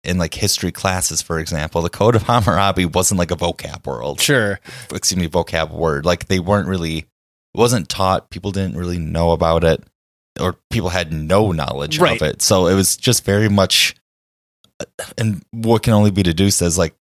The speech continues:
Speaker 1: we kinda don't know what they did for laws in ancient times, 'cause
Speaker 2: It
Speaker 1: no one was doing, uh, anything with the pyramids quite yet, or they were just starting to get into that.
Speaker 2: Right.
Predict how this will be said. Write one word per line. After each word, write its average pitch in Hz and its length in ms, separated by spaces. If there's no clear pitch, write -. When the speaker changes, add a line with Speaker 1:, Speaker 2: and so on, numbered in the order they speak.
Speaker 1:
we 101 80
kinda - 280
don't 82 260
know 110 180
what 80 180
they 73 100
did 80 180
for 80 140
laws 76 340
in - 100
ancient 80 320
times, 78 480
'cause 92 160
Speaker 2:
It 82 40
Speaker 1:
no 92 100
one 110 200
was 92 240
doing, 92 380
uh, 80 440
anything 95 200
with 82 80
the - 80
pyramids 85 520
quite - 340
yet, 76 440
or 87 140
they 82 100
were 78 80
just 80 160
starting 76 220
to 71 60
get 95 180
into 101 240
that. 78 240
Speaker 2:
Right. 98 420